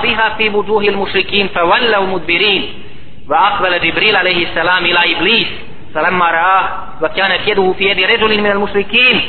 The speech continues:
انتزع يده ثم ولى مدبرا وشيعته. Pa kaže,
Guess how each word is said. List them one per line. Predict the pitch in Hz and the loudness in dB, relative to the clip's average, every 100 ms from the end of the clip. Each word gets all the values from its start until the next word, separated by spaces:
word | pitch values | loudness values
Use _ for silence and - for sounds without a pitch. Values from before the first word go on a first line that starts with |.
| - | 0
انتزع | 190 170 - 185 175 | 2 2 0 0 2
يده | 170 175 165 | 0 2 0
ثم | 160 165 156 | 0 -2 0
ولى | 147 165 160 | 2 2 2
مدبرا | 151 156 - 147 135 113 - - 135 | 2 0 0 0 0 -4 -8 -8 -6
وشيعته. | 139 - 143 131 147 123 - - - - - - - - - - - - | -4 -2 -2 -2 -4 -6 -8 -10 -10 -10 -10 -10 -10 -10 -10 -10 -10 -2
Pa | 147 | 0
kaže, | 190 254 262 | 2 2 2